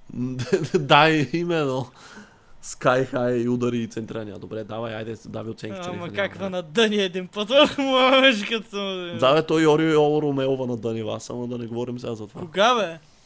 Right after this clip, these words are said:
Speaker 1: Няма да
Speaker 2: Нещо
Speaker 1: ти кажа,
Speaker 2: бъркаш.
Speaker 1: давай. <laughs>
Speaker 2: А, за Хендерсън давам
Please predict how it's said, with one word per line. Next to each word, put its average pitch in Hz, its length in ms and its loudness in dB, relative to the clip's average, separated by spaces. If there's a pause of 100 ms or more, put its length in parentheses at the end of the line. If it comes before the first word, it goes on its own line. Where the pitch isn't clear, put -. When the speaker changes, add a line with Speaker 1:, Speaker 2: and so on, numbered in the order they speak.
(140)
Speaker 1:
Няма 110 140 -10
да 117 60 -6
Speaker 2:
Нещо 113 160 -10
Speaker 1:
ти 123 40 -20
кажа, 110 200 -8
Speaker 2:
бъркаш. 101 160 -10
Speaker 1:
давай. 107 160 -6 (240)
<laughs> 185 120 8 (1800)
Speaker 2:
А, 160 460 -2
за 165 120 -8
Хендерсън 226 460 -4
давам 170 480 -4